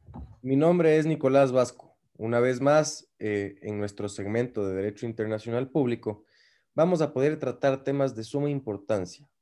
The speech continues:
En esta ocasión hablaremos acerca del fenómeno de la migración en el Ecuador. Así como también, mi querido Leo,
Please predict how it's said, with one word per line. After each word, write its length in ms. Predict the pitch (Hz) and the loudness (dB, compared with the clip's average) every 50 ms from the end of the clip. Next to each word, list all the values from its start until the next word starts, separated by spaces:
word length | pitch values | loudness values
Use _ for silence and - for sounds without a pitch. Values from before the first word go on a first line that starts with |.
| _ _ _ | _ _ _
En 140 | - 101 101 | -8 -4 -4
esta 280 | 107 113 113 - 127 123 | -2 -4 -2 0 0 0
ocasión 520 | 120 - 123 120 - - 139 139 139 135 - | 0 0 -2 -4 0 2 2 2 2 2 0
hablaremos 500 | 107 107 104 107 107 117 120 123 127 120 | 0 0 2 2 2 2 2 0 0 -2
acerca 400 | 117 110 - 123 120 120 - 120 | -2 -2 -2 -4 -4 -2 -2 -2
del 160 | 113 104 101 | -2 -2 -2
fenómeno 680 | - 110 107 113 127 147 165 175 170 160 160 156 147 | -4 -6 -4 -2 0 0 2 2 0 0 0 0 0
de 100 | 127 117 | 0 0
la 140 | 110 104 98 | 0 0 -2
migración 600 | 101 104 104 98 95 95 92 - - 139 143 151 | -2 -4 -4 -4 -4 -4 -6 -4 -4 -4 -2 -2
en 180 | 143 139 127 110 | -2 -2 -2 -4
el 120 | 104 95 | -4 -6
Ecuador. 440 | 90 - - - 90 90 90 85 - - _ _ _ _ _ _ _ _ _ _ _ _ _ _ - | -8 -8 -8 -6 -6 -6 -6 -8 -10 -16 _ _ _ _ _ _ _ _ _ _ _ _ _ _ -8
Así 280 | 294 269 - 240 220 | -8 -6 -6 -6 -4
como 260 | - 214 208 202 180 | 0 0 2 2 2
también, 340 | 175 175 165 165 170 175 170 | 2 4 4 6 6 4 4
mi 120 | 170 160 - | 2 2 2
querido 340 | 143 139 143 156 147 143 | 2 2 4 4 4 4
Leo, 460 | 139 139 147 151 147 143 135 135 - | 6 6 6 6 4 4 2 0 -6